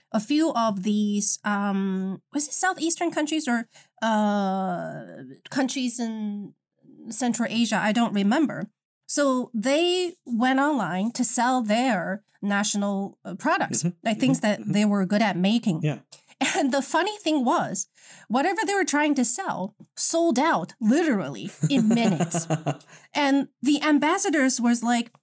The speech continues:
Speaker 1: "I wrote this speech for, like, fifteen minutes long, and I haven't even started. And now all my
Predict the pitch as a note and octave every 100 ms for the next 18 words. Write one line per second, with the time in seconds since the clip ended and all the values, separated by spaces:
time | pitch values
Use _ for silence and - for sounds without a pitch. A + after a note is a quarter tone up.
0 | _ _ G4 A4+ E4 C#4 G4+ G4+ C#4+ -
1 | - G4+ G#4+ G#3+ - C#4+ C#4+ C#4+ C#4 -
2 | _ - G#4 - - F#4+ F4+ F#4 F4 F4+
3 | D#4+ E4+ D4 F3 F#3+ _ - - E4 D#4+
4 | F#4+ F4 A#4 A4 G4+ G4+ F#4+ - A4+ A#4+
5 | - - _ - D#4+ F4 F#4+ D4 E4+ F#4
6 | E4+ E4+ E4+